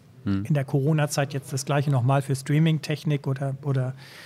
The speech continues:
Speaker 2: Investitionen in, in, in, ähm, Hygieneverbesserung.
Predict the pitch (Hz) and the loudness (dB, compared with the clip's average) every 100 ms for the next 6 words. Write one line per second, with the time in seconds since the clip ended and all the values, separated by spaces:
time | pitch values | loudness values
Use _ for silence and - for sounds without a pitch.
0 | - - - 170 151 151 143 131 151 151 | -20 -18 -2 2 2 2 -2 -2 0 2
1 | 143 139 139 135 139 143 139 135 135 135 | 0 -4 -4 -4 -4 -4 -4 -2 -2 0
2 | 135 156 147 165 156 120 - - - 151 | 0 0 2 4 4 0 -10 -20 -8 -6
3 | 139 135 135 | -2 -2 -2